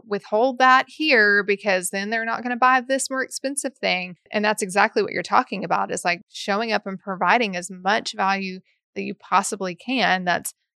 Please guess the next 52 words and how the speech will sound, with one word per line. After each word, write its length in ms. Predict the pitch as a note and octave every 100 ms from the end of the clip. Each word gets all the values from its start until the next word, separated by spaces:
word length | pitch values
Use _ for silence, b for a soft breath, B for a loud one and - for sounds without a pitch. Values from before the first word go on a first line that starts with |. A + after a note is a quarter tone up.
| _ -
viable 600 | F#3 C4 G#3+ G3 F#3+ F#3
for 240 | - G3
the 140 | F3+
business 640 | E3+ G3 C#4 C#4 F#3 F3+ -
and 80 | F#3+
helping 300 | A3 A3+ G3+
them 180 | F#3+
get 160 | F3+ F#3
results. 480 | F#3+ C4 C4+ A#3 -
And 100 | G#3+
then 140 | G#3
there's 240 | G3+ A3 B3
a 80 |
select 340 | A#3+ A#3+ G#3 -
few 200 | - G#3
that 160 | G3+ - _
wanna 260 | G#3 G#3+ A3+
go 100 | G3+
deeper 380 | F3+ F3+ A#3
and 140 | A#3 G#3
you 240 | F#3+ F#3 _ F#3+
have 160 | F3
that 160 | F3+ -
opportunity 560 | F3 F3+ F3+ F3+ F#3 _
for 120 | - D3+
'em 120 | -
as 120 | A3
well. 280 | - - A3 _ _ _ _
Tell 180 | B3 E4
me 140 | G4+
a 80 | G4+
little 160 | C4+ B3
bit 240 | A3+ -
about 240 | G#3 F#3+
the 60 | G3+
business 400 | F#3+ F#3 G3 -
membership 420 | F#3+ F#3+ - G3+
before 320 | G3+ - F#3+
we 100 | F#3+ F3+
wrap 200 | F3+ -
up, 220 | - -
because 320 | - - G#3 -
I 220 | G#3+ C4+
know 500 | A#3+ G3+ G3 F#3+ - _ _
I 200 | A3+ A#3+
was 220 | D4+ B3+ G3
eager 340 | A#3 G#3+ G#3+ F#3+
for 160 | -
you 240 | F#3+ F#3 F3+
to 160 | G#3
launch 300 | F#3 F3+ F#3
something 580 | - F#3 F3+ G#3+ A3